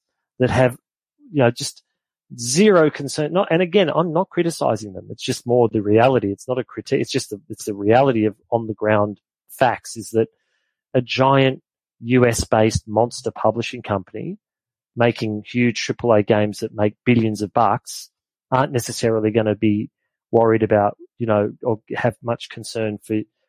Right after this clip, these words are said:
what you're doing in Portugal or, you know, or some suburb of Melbourne and you wanna do something, wherever you are in the world, you've got that as a consideration to sca-,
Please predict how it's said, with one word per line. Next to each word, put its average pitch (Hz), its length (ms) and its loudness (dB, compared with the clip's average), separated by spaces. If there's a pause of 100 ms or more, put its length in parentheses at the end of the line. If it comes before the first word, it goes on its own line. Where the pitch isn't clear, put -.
(220)
what 120 200 2
you're 113 200 2
doing 107 320 -2
in 107 100 -4
Portugal 107 760 0
or, 101 400 0
you 110 120 0
know, 104 240 2
or 104 380 0 (280)
some 113 260 -2
suburb 107 500 2
of 101 140 -4
Melbourne 110 440 0
and 104 140 -6
you 107 120 -2
wanna 104 200 -2
do 117 180 2
something, 104 340 -2
wherever 113 280 2
you 110 120 4
are 110 160 2
in 101 60 -8
the 101 80 -10
world, 110 540 0 (440)
you've 117 140 -6
got 127 200 0
that 117 160 2
as 104 140 0
a - 60 -18
consideration 107 1120 -2 (480)
to - 100 -6
sca-, - 380 -2